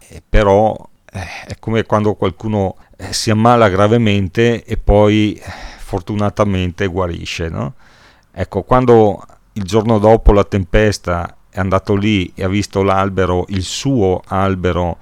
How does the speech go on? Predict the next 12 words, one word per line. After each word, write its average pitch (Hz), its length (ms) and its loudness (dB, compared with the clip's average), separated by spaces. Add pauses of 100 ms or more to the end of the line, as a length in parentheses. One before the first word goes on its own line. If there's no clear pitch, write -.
(160)
in 107 200 -2
parte 107 500 2
schiantato, 98 1080 -2
eh, - 60 -14 (1000)
per 95 140 -4
lui 98 120 -2
è 95 60 0
stato 92 260 -6
un 95 80 -6
trauma, 90 600 -2
pensava 95 460 2
che 95 340 -2